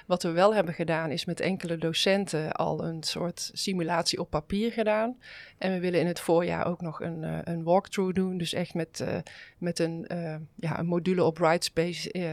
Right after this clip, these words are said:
die is, eh, ingericht. Samen met een docent en een student, ehm,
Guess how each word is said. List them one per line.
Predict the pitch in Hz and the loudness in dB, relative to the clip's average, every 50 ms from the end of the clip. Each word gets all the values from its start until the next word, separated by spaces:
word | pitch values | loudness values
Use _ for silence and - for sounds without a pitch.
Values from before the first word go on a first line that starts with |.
| 156 160 | -4 -6
die | - 170 156 - | -4 -6 -4 -4
is, | 165 160 - - - - | -2 -2 -2 -2 -2 -2
eh, | 170 - | -4 -2
ingericht. | - - 220 233 208 - 190 175 180 185 185 - - - - - - - - - - | 2 4 4 4 4 2 -2 -2 -2 -4 -6 -8 -14 -18 -16 -16 -16 -16 -16 -14 -6
Samen | - - 185 180 190 185 | 0 4 4 6 6 6
met | 180 175 165 - | 4 2 0 0
een | 170 165 | -2 2
docent | 165 170 170 170 - - 170 170 156 | 2 2 2 2 0 0 0 0 0
en | 165 170 | -2 -2
een | 165 | -2
student, | - - - 175 165 175 170 165 165 165 - - - | -4 -2 -4 -4 -2 -2 -2 -2 -4 -6 -8 -10 -8
ehm, | - 175 160 156 156 160 | -6 -6 -4 -4 -4 -4